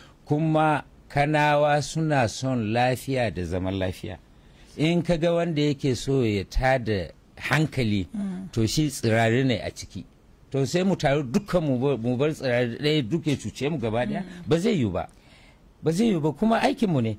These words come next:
Speaker 1: <clears throat> Shi ne muka rantse za mu yi, shi ne aikin mu na ga mun, mun, mun, mun kare rayukan mutane. Mu ga mun kare dukiyoyin mutane. Duk wanda ya ce zai kashe wani, ko zai tada hankalin wani, ko zai raunata wani, ko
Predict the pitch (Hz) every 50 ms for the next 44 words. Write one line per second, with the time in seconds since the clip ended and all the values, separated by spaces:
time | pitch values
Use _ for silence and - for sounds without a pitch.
0 | - - - - - - - - 165 180 202 202 180 165 170 165 175 165 156 160
1 | 156 156 156 135 131 147 147 143 135 127 147 - - - - - - - 165 170
2 | 175 151 127 135 151 160 151 - 156 131 131 123 113 - - - - - 101 127
3 | 131 123 143 131 113 113 110 - - 117 120 120 135 127 - - - - 110 120
4 | 131 135 117 - - - - 113 127 135 139 127 101 - - - - - - 110
5 | 120 131 135 - 131 139 131 120 110 104 104 107 113 113 - 110 95 95 95 -
6 | - 90 76 71 71 - - _ - - - - - 95 101 92 92 123 135 139
7 | 139 135 - - 135 131 107 92 101 101 - - - 107 104 107 101 107 107 104
8 | - 107 87 73 76 76 - - - - - - - 101 101 151 135 113 147 151
9 | 165 170 170 160 139 135 131 127 - - 123 113 101 101 120 120 - - - 107
10 | - - 104 98 95 95 95 98 87 76 - - - - - - - 127 127 131
11 | 123 127 143 143 117 - - - 123 120 113 117 101 107 104 101 - 110 90 87
12 | 90 90 90 95 98 - - - - - - - - 135 131 123 135 139 117 110
13 | 113 113 113 110 - - - 92 92 92 90 90 87 - - - - - - -
14 | - - - 165 165 165 165 160